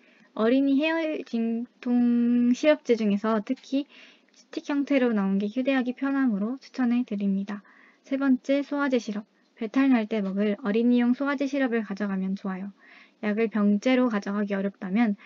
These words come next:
수분에서 짐 부담을 덜 수 있어요. 마지막으로 약을 챙길 때 주의해야 될 점에 대해서 소개해 드리겠습니다. 첫 번째,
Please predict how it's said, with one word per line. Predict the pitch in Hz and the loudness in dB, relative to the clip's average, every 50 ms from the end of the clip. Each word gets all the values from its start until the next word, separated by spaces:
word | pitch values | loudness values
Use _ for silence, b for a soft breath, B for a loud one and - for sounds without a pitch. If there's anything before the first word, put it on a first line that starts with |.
| B B B B B | B B B B B
수분에서 | - 285 269 294 302 285 254 226 - 240 233 | -6 -4 -2 0 0 2 2 2 0 -2 -4
짐 | 233 - 220 214 208 | -2 -2 0 0 0
부담을 | 196 - 202 202 202 202 220 240 | 0 -2 -2 -2 0 0 0 0
덜 | 233 214 214 185 196 | -2 -2 -4 -4 -6
수 | - - - | -6 -6 -6
있어요. | 214 196 - - - 214 208 - _ _ _ _ _ _ _ _ _ _ _ _ _ _ _ _ _ _ _ _ _ _ _ _ _ _ _ _ - _ _ _ _ _ _ _ _ _ | -6 -6 -8 -12 -18 -20 -20 -20 _ _ _ _ _ _ _ _ _ _ _ _ _ _ _ _ _ _ _ _ _ _ _ _ _ _ _ _ -20 _ _ _ _ _ _ _ _ _
마지막으로 | - 226 202 202 233 240 240 226 202 196 202 208 240 277 320 - _ - | -10 -8 -6 -4 -2 0 0 0 0 0 0 0 0 -2 -2 -6 _ -4
약을 | 196 190 208 226 240 | -4 -2 -2 -2 -2
챙길 | - 285 285 285 302 285 | -2 -2 -2 0 0 0
때 | 269 262 247 - | 2 2 2 0
주의해야 | - - 226 226 226 233 233 226 220 | -2 -6 -6 -2 0 0 0 0 0
될 | 208 202 196 196 | 0 -2 -2 -4
점에 | - 208 180 180 185 190 | -6 -8 -8 -8 -8 -8
대해서 | 196 185 185 190 - 240 262 285 - _ _ b b b b b b b b b _ _ - | -8 -8 -8 -6 -2 -2 -2 -2 -4 _ _ b b b b b b b b b _ _ -14
소개해 | - - 294 277 285 269 208 | -8 -4 0 2 2 2 2
드리겠습니다. | 202 196 196 196 196 - - 190 190 196 - 196 - b b b b b b b b b | 2 0 -2 -4 -6 -6 -6 -6 -6 -8 -10 -14 -18 b b b b b b b b b
첫 | - 262 254 | -10 -8 -4
번째, | - 262 247 226 214 - - | 0 0 0 0 -2 -4 -10